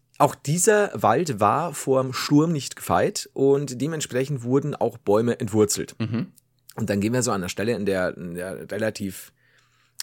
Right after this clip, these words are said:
Speaker 1: in der es relativ wenig Grün ist, kein so dichter Wald, alles ein bisschen,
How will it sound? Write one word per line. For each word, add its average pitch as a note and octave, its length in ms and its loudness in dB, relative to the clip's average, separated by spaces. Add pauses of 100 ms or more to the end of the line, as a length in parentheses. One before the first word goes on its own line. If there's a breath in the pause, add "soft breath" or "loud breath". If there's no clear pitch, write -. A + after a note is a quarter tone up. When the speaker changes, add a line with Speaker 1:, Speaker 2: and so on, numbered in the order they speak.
Speaker 1:
in G#2+ 80 -4
der G#2+ 100 -2
es - 300 -4
relativ A#2+ 360 -2
wenig A#2+ 260 -2
Grün C3+ 380 0
ist, C#3+ 280 -2
kein B2 160 0
so A2+ 80 -4
dichter C#3 440 -2
Wald, B2 280 2
alles A#2 220 -2
ein A2+ 80 -4
bisschen, G#2 540 -2